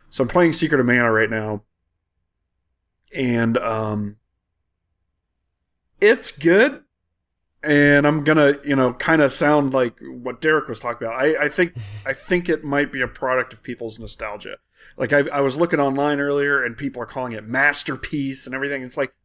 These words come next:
Speaker 1: no, this game is fun, but it is janky. It's a janky game. There are so many weird issues with it, so many annoying issues with it. The whole ring,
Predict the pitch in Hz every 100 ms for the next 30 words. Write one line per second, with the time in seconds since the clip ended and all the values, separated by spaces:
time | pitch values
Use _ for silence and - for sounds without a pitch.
0 | _ _ - 185 196 196 196 165 170 262
1 | 285 320 - 185 175 175 175 131 127 -
2 | - 156 165 139 123 117 107 98 - 113
3 | 113 113 104 95 - 120 120 110 107 127
4 | 143 147 156 135 131 127 127 123 120 110
5 | 110 107 - - - 175 165 151 131 135
6 | 139 135 131 - 127 120 120 117 110 160
7 | 175 117 110 117 131 123 123 - 113 120
8 | 120 117 _ _ _ _ 131 123 170 143
9 | 113 123 139 139 139 135